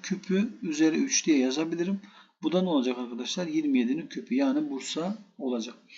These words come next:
Şimdi on dokuzuncu soruda Ayşe Hanım üç tane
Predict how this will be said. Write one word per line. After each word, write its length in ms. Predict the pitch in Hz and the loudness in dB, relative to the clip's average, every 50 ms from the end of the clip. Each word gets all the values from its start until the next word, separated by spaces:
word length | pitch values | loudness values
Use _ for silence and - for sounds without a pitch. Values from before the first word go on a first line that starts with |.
| - - - - - - - - - - - - _ | -18 -18 -18 -18 -18 -20 -18 -18 -18 -18 -18 -16 _
Şimdi 220 | - - 196 - | 2 4 4 4
on 300 | - - 185 208 240 240 | 6 6 8 8 8 8
dokuzuncu 460 | 247 233 - - 185 170 156 147 143 - | 6 4 4 4 4 4 4 4 4 4
soruda 540 | - 202 190 170 139 143 165 208 233 - - _ _ - - - - - _ - | 4 4 4 4 4 2 2 0 -2 -6 -14 _ _ -18 -18 -18 -18 -20 _ 4
Ayşe 380 | 151 165 190 196 - - 226 | 6 6 8 6 6 8 8
Hanım 400 | 233 208 175 151 151 196 220 - - - _ _ _ | 8 8 10 8 6 4 2 -2 -6 -16 _ _ _
üç 260 | - 233 226 - - - | 4 4 4 4 4 6
tane 500 | 202 180 175 160 302 147 147 175 220 | 6 6 6 6 6 6 4 4 2